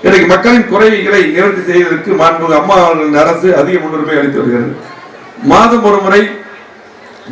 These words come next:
மாவட்ட ஆட்சியர் தலைமையில் மக்கள் தொடர்பு முகாம் ஒவ்வொரு வாரம் திங்கட்கிழமை மக்கள் குறை தீர்க்கும் நாள் கூட்டம் நடத்தப்படுகிறது. மேலும் விவசாயிகள், ஓய்வூதியதாரர்கள் மற்றும் மாற்றுத்திறனாளிகள் குறைகளை தீர்வு காண்பதற்கு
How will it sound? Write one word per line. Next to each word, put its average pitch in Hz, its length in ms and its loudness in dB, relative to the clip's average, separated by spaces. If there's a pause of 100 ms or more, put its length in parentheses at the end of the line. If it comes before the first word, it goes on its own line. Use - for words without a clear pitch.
மாவட்ட 196 400 2
ஆட்சியர் 175 280 -2
தலைமையில் 156 340 -2
மக்கள் 196 300 -4
தொடர்பு 156 340 -2 (220)
முகாம் 170 340 0 (600)
ஒவ்வொரு 190 320 4
வாரம் 180 280 0
திங்கட்கிழமை 170 520 -2
மக்கள் 160 300 -2
குறை 156 140 2
தீர்க்கும் 139 400 0
நாள் - 160 0 (200)
கூட்டம் 151 300 0
நடத்தப்படுகிறது. 131 580 0 (160)
மேலும் 214 300 2 (640)
விவசாயிகள், 175 680 0 (460)
ஓய்வூதியதாரர்கள் 156 1080 0 (360)
மற்றும் 160 340 -2
மாற்றுத்திறனாளிகள் 156 840 -2 (1120)
குறைகளை 196 360 2
தீர்வு 180 280 0
காண்பதற்கு 160 480 -2